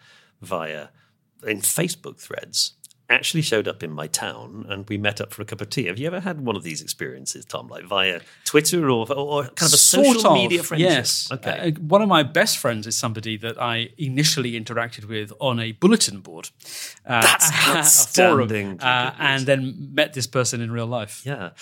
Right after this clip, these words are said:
Speaker 1: It does feel, it, <laughs> it does feel slightly like dating. And, and
Speaker 2: Yeah.
Speaker 1: do you know what I mean? It's kind of, it's, so it's re-, there is something about the, I, I guess, you're acknowledging a connection of some kind, at least. Um, and, uh, yeah, no, those friendships are, are, are really precious to me.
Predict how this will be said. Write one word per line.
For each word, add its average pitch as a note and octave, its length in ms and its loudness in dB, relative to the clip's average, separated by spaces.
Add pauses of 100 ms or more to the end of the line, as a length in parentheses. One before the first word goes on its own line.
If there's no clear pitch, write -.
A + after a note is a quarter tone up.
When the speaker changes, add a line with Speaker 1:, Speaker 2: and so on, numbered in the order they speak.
(140)
Speaker 1:
It C3+ 120 4
does D#3+ 140 6
feel, F#3 420 0
it, - 800 -6
<laughs> - 20 -16
it - 160 -12
does D#3 200 4
feel G3+ 100 0
slightly D#3+ 320 2
like C#3 320 -6
dating. B2+ 480 -6
And, C#3 180 0
and D3+ 140 0
Speaker 2:
Yeah. C3+ 80 2
Speaker 1:
do D#3+ 40 6
you D#3+ 40 4
know D#3 60 4
what D#3+ 100 4
I E3+ 40 2
mean? F3 180 4
It's A2+ 100 2
kind C3+ 160 -2
of, A#2+ 80 -2
it's, C3+ 140 -2
so C3 100 4
it's C3 220 0
re-, C3+ 180 -8
there C3+ 240 -4
is C#3+ 100 2
something C#3 360 0
about A#2 340 2
the, G#2+ 260 -2
I, G#2+ 200 -2
I - 20 -4
guess, - 380 0 (420)
you're A2 340 6
acknowledging C3 540 0
a A2 40 -4
connection G#2+ 440 -4
of D#2 60 -10
some C#2+ 220 -10
kind, C2+ 280 -14
at - 80 -16
least. D2 400 -10
Um, D#2+ 380 -12
and, E2+ 320 -8
uh, F2+ 100 -4
yeah, A#2 160 2
no, G#2+ 140 -4
those G#2+ 220 -4
friendships A2+ 560 -4
are, F#2+ 120 -8
are, F#2 540 -12
are F#2+ 80 -10
really F#2+ 200 -14
precious F#2+ 440 -8
to D#2 60 -14
me. C2+ 240 -14